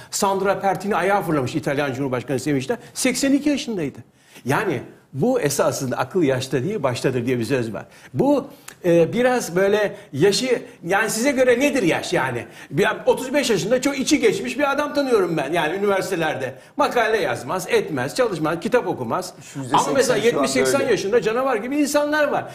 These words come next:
Speaker 1: Şimdi bu esasında ortaya koyduğunuz verimle ilgili,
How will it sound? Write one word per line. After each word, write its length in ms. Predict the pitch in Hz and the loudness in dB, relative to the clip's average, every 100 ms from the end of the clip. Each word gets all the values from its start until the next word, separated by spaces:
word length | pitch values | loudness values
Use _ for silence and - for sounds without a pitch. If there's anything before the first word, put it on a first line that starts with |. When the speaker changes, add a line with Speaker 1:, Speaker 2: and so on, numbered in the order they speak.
| - | -12
Speaker 1:
Şimdi 280 | - 240 185 | -4 -2 0
bu 260 | 277 269 - - | 0 0 -6 -8
esasında 480 | 196 175 254 233 247 - | -4 -2 -2 -2 -4 0
ortaya 380 | 202 196 247 240 | 0 2 0 2
koyduğunuz 380 | 190 220 185 165 | 0 -2 -2 2
verimle 420 | 170 196 160 123 | 2 2 -2 -2
ilgili, 540 | 104 90 90 87 117 | -2 -4 -8 -8 -10